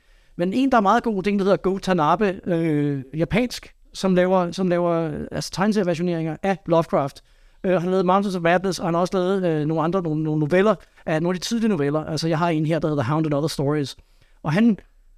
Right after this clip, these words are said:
formår at tage, øh, Lovecrafts sprog, og den her meget, den her, den her tilbage, det her tilbageblik, som der ofte er i historien, det, det er en fortælling af noget, der er sket allerede.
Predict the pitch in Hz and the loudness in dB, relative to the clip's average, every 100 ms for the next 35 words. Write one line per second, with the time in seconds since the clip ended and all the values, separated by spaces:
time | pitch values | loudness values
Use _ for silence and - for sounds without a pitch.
0 | _ - 175 185 247 - - _ - - | _ -4 0 2 0 -2 -16 _ -20 -8
1 | 175 - 196 180 _ _ _ _ _ _ | -4 2 0 0 _ _ _ _ _ _
2 | - 185 147 127 160 175 - 226 165 - | -4 -2 -2 -4 0 0 2 0 0 -2
3 | - 202 240 - 208 196 175 175 156 156 | -2 -2 -2 -6 -2 0 0 0 0 0
4 | 185 151 190 175 165 151 - 170 160 - | 0 0 -2 0 -2 -6 -4 -4 -2 -6
5 | - 175 196 196 190 - 160 180 226 180 | -2 0 0 0 -2 -2 0 0 2 0
6 | 165 - 160 147 151 156 160 160 160 160 | -2 -2 -2 -2 0 0 0 0 -4 -4
7 | 165 156 165 170 - 208 180 165 175 147 | -4 -2 -2 -4 -2 0 0 2 0 0
8 | 214 180 165 165 143 156 | -4 -2 -2 0 0 -2